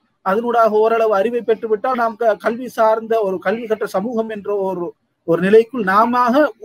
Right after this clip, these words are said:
உள்நுழைந்து கொள்கின்றோம். ஆனால், ஆஹ், நா-, நீங்கள் சொல்வதை போன்று ஊர்ப்பாசையில் செல்ல போனால்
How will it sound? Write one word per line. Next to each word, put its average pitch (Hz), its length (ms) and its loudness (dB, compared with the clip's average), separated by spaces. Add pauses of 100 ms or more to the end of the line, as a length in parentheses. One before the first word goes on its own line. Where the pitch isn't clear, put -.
உள்நுழைந்து 214 420 2
கொள்கின்றோம். 151 420 -4
ஆனால், 185 420 2 (480)
ஆஹ், 151 320 2 (200)
நா-, 160 180 0
நீங்கள் 226 320 0
சொல்வதை 214 320 4
போன்று 202 340 0
ஊர்ப்பாசையில் 214 380 2
செல்ல 190 220 -2
போனால் 175 460 -2